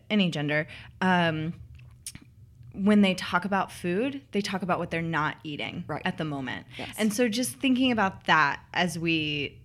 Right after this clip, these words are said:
Speaker 1: discuss food in front of children, um, I have been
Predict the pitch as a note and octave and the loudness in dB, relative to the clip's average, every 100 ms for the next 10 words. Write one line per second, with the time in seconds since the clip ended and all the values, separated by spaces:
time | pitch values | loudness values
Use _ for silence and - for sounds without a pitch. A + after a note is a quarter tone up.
0 | F3 F#3 F3 - D#3+ D3+ - E3+ D#3 D#3 | -6 -4 -4 0 -2 -2 -8 -6 -4 -6
1 | D#3 D3 D3 - D3+ C3 C3+ A#2 D#3 - | -6 -6 -6 -6 -6 -6 -6 -6 -10 -14
2 | - - F#3 F3+ E3 D#3 D3+ D3+ E3 - | -20 -8 0 4 4 2 -2 -6 -8 -10
3 | - F#3 G#3 G3+ E3 E3 D#3+ D#3 D#3 D#3+ | 2 4 4 -2 -2 -2 -2 -4 -4 -6